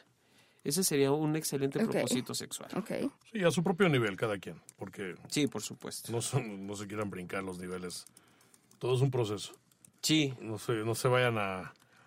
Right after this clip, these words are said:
Speaker 3: a brincar a un nivel que los puede traumar o, o, o, o les puede incluso cambiar la condición de vida, eh, por el tipo de riesgo.
Speaker 1: Sí, sí, sí, sí. En eso sí hay que ser como muy cautelosos y muy,
Speaker 2: A ver,
Speaker 1: muy
Speaker 2: te voy a
Speaker 1: atentos.
Speaker 2: preguntar algo, Jonathan.
Speaker 1: Dígame.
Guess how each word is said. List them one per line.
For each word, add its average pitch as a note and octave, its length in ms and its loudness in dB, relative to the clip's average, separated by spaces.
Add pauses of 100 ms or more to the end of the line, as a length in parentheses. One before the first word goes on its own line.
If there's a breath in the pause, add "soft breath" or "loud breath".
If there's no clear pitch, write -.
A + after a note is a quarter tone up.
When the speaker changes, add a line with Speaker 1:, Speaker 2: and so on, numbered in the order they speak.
(180 soft breath)
Speaker 3:
a A2+ 100 0
brincar A#2+ 300 4
a - 20 6
un B2+ 80 4
nivel A#2 220 4
que A2 80 -2
los G2+ 100 -8
puede G#2+ 220 -2
traumar A2 420 2
o, C3 80 0
o, F2 540 -6 (160)
o, F2 360 -6 (560 soft breath)
o - 80 -10
les G#2 120 -4
puede C#3+ 160 2
incluso A#2 260 -4
cambiar G#2 220 -4
la G2+ 80 -4
condición F#2+ 400 -8
de F#2+ 80 -8
vida, F#2 220 -8
eh, - 380 -14
por G2 140 -6
el F2+ 80 -10
tipo - 240 -10
de F#2 60 -8
riesgo. F2+ 360 -12 (400)
Speaker 1:
Sí, C3 320 -2
sí, D3+ 180 0
sí, D3+ 140 0
sí. D3+ 180 4
En C#3 100 4
eso D#3+ 180 0
sí E3+ 160 2
hay D3 80 4
que D#3 160 -4
ser C#3+ 180 -2
como D3+ 240 -2
muy C3+ 180 2
cautelosos C3+ 720 -2
y C3+ 40 -2
muy, B2 440 0 (180 loud breath)
Speaker 2:
A C#4 80 6
ver, D#4+ 180 6
Speaker 1:
muy C#3+ 100 6
Speaker 2:
te D#4+ 40 10
voy E4 140 6
a - 20 8
Speaker 1:
atentos. C#4+ 240 6
Speaker 2:
preguntar G#3+ 300 2
algo, F#3+ 280 2 (300 soft breath)
Jonathan. F3+ 540 -6 (120)
Speaker 1:
Dígame. C3 360 0